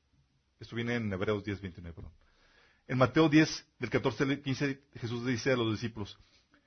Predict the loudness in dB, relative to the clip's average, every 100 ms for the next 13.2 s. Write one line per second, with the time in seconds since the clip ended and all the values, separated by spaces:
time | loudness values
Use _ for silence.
0 | _ _ -10 -2 2 2 2 0 2 0
1 | 0 -2 -6 -2 0 0 0 0 2 2
2 | 2 0 -4 -4 -2 -2 -2 -4 -8 -14
3 | _ _ _ 2 2 2 -16 -14 -12 -2
4 | -4 -2 -8 -6 -6 -8 -10 -12 -8 -8
5 | -8 -8 -10 -4 -4 -2 -8 -6 -8 -6
6 | -8 -8 -8 -8 -10 -10 -14 _ -16 0
7 | 0 2 2 2 2 0 -2 -4 _ _
8 | -8 -4 4 4 4 -4 -6 -4 -2 2
9 | 2 2 -4 -10 -6 -2 -2 -2 -4 -4
10 | -6 -6 -2 0 0 -6 -6 0 0 0
11 | -2 -8 -6 -6 -4 -4 -6 -6 -4 -6
12 | -6 -10 -10 -10 -8 -10 -12 _ -6 -2
13 | 0 -2